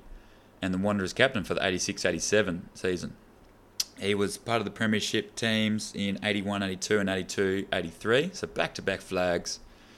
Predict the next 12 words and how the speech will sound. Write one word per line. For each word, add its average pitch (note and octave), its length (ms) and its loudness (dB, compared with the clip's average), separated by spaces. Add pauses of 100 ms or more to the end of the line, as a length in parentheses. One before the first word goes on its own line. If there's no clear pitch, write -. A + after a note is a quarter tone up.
(260)
and G2+ 160 6
a F#2+ 40 2
part G#2+ 220 6
of G2+ 80 2
all A2+ 100 4
the G#2+ 80 4
grand G#2 280 2
final G#2 240 4
teams F#2+ 340 0
in E2+ 80 0
eighty, G2 280 2
eighty-one, F#2+ 520 2